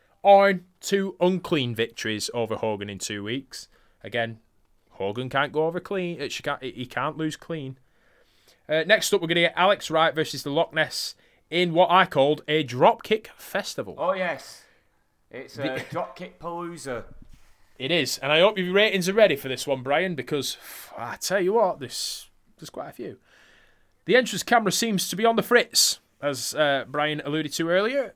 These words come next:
Speaker 1: Loch Ness's music is right out of the Inj-, Indiana Jones playbook.
Speaker 2: I, I'm, I'm gonna say one thing. I didn't really write a lot about this match 'cause there wasn't really a lot going on.
Speaker 1: No.
Speaker 2: Uh, speaking of the dropkickometer, is that it was just a collective eight throughout because, you know, they're,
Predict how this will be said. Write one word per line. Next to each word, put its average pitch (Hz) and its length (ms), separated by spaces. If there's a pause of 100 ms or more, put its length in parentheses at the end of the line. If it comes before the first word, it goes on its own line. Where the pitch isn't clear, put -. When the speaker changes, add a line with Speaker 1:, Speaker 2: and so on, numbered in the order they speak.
Speaker 1:
Loch 175 200
Ness's 175 500
music 175 520
is 131 120
right 175 240
out 165 140
of 147 60
the 151 140
Inj-, 139 220
Indiana 156 380
Jones 147 240
playbook. 156 520 (520)
Speaker 2:
I, 143 120
I'm, 175 260 (100)
I'm 165 120
gonna 180 120
say 180 160
one 147 240
thing. 143 180
I 147 60
didn't 190 180
really 160 220
write 139 320
a 131 60
lot 127 240
about 131 240
this 131 180
match 135 240
'cause 139 140
there 113 100
wasn't 117 300
really 117 140
a 117 60
lot 113 220
going 113 220
on. 120 240 (180)
Speaker 1:
No. 101 140
Speaker 2:
Uh, 117 160
speaking 156 420
of 131 100
the 131 120
dropkickometer, 127 1000 (200)
is 113 140
that 123 200
it 117 140
was 143 120
just - 200
a 123 60
collective 110 520
eight 107 280
throughout 117 520
because, 120 380
you 147 100
know, 113 140
they're, 143 200